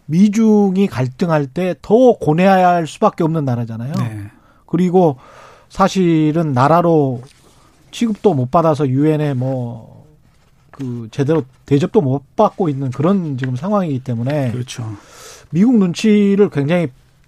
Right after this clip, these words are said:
Speaker 1: 봐야 되는 상황이고 또 한편으로는 군사적으로는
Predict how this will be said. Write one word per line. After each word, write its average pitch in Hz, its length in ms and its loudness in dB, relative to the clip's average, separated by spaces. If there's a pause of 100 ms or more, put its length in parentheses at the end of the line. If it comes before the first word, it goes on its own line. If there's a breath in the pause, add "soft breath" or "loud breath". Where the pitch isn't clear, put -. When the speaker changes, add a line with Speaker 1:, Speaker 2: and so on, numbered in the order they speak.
(160)
Speaker 1:
봐야 170 320 0
되는 165 220 0
상황이고 139 580 -2
또 277 120 4
한편으로는 202 800 2 (540 soft breath)
군사적으로는 175 720 -2